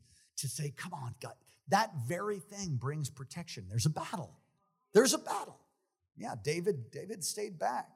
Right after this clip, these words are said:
You know, I need to say this. I didn't say it in the first service, but I'll say it now. I learned something I, I, I was gonna write a book called Offensive Christianity because there were so many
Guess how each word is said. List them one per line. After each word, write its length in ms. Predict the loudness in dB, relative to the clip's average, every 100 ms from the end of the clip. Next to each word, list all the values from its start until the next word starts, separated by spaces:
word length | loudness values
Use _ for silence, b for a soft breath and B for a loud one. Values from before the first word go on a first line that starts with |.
| _ _ _ _ _ _ _ _ _ _ -20 _ _ _ _ _ _ _ _ _ _
You 60 | 2
know, 80 | 2
I 40 |
need 140 | 2 0
to 60 |
say 240 | 2 2 2
this. 180 | 0
I 60 | -4
didn't 180 | -4 -6
say 180 | -8 -10
it 80 | -12
in 40 |
the 80 | -14
first 300 | -8 -6 -4
service, 240 | -6 -8
but 100 | -10
I'll 80 | -8
say 220 | -6 -8
it 100 | -8
now. 180 | -8 -2
I 80 | 0
learned 260 | 0 -2 -4
something 460 | -2 -2 -2 -8 -14 -20 -12
I, 220 | -8 -6 -6 -6
I, 40 |
I 40 | -10 -12 -6
was 140 | -4
gonna 180 | -4 -2
write 180 | 0 0
a 40 |
book 280 | 0 -2 -6
called 200 | -8 -6 -2
Offensive 500 | -2 -4 -10 -10 -12
Christianity 760 | -8 -10 -10 -12 -10 -10 -10 -12
because 300 | -10 -10 -8
there 80 |
were 100 | -10
so 300 | -8 -4 -4
many 400 | -4 -6 -6 -8